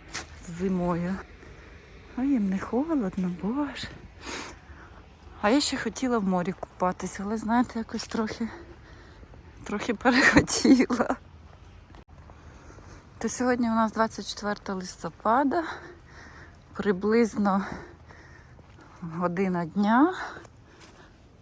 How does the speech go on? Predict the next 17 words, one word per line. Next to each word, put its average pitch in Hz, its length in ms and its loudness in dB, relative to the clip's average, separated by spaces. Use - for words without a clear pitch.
понеділок, 196 1400 2
людей 190 640 2
нема, 180 600 2
але 226 180 8
тільки - 340 -4
я 185 60 -4
починаю 185 520 -6
щось 175 200 -10
знімати, 202 500 0
вони, 175 260 0
звісно, 175 520 -4
є. 160 300 0
Новорічні 185 600 -4
декорації 175 800 -6
вже 247 220 -6
повсюди 240 580 -8
з'являються. 226 880 -6